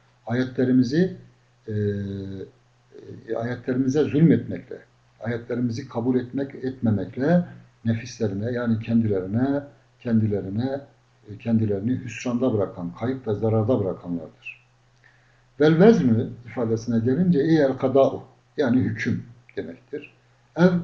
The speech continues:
veznül amali veya amellerin tartılması demektir. Ve huve mukabeletuha bil cezai. Karşılık olarak, e, e, mükafat olarak onun karşılığıdır. Amelin karşılığı neyse.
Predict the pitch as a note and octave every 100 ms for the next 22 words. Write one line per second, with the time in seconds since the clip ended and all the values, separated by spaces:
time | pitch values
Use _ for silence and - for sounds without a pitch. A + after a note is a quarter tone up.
0 | A#2+ D#3+ E3+ D3 C3 A#2+ A#2 A2+ A#2+ G#2
1 | A2+ C#3 C#3 B2+ B2+ A#2+ B2 C3 A#2 G#2+
2 | - A2 G#2+ G2+ F2+ F2 F2 - D#3+ -
3 | _ _ _ - E3+ B2+ A#2 B2+ C#3 B2+
4 | C#3 C3 A2 G#2+ B2 C#3+ B2+ A2+ A2 A2
5 | F#2+ - - _ C3+ - C#3+ D3 A2 F#2+
6 | G2 D#3 - - _ _ _ G#2+ G#2 G2+
7 | G2 G2 - _ _ _ G2+ F#2+ F#2 F2
8 | - _ _ _ - A#2+ C#3 C3 D3 D3
9 | G2+ G#2 D3+ D3+ C3+ - C3+ - B2+ A#2
10 | G#2+ E2+ G#2 A2 A2 B2 A2+ G#2+ - G#2+
11 | C3 A2 F2 -